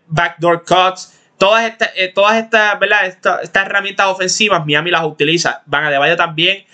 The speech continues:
haciendo picks, es un caballo y deja dos o tres encajados, eh, cada vez que hace una cortina. Eso es bien importante también en el juego de Miami, las cortinas, el movimiento. Esto es una ofensiva de movimiento. Y Jimmy Butler es el closer de ellos.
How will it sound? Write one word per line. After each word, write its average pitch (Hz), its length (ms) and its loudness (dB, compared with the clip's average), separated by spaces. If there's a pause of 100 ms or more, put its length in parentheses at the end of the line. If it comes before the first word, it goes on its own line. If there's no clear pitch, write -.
(120)
haciendo 156 540 -2
picks, - 500 -4
es 147 180 2
un 160 140 -4
caballo 196 640 -2
y 170 120 0
deja 165 260 0
dos 170 140 -2
o 170 100 -2
tres 170 160 -2
encajados, 170 640 -4
eh, 156 120 -2
cada 139 200 0
vez 151 120 -2
que 180 80 -2
hace 165 140 -4
una 165 140 -2
cortina. 131 640 -4 (600)
Eso - 260 -4
es 143 60 -4
bien 170 140 0
importante 165 340 -2
también 165 180 -2
en 160 40 0
el - 20 -2
juego 165 140 2
de 156 60 -2
Miami, 147 280 0
las 120 120 -6
cortinas, 139 520 -2 (300)
el 151 140 -2
movimiento. 165 640 -2
Esto 185 180 0
es 214 60 0
una 208 160 2
ofensiva 196 380 -2
de 190 80 0
movimiento. 156 560 -2 (300)
Y 262 160 0
Jimmy 220 240 -4
Butler 226 340 2
es 196 120 2
el 185 100 -8
closer 190 420 -2
de 202 120 0
ellos. 131 220 -4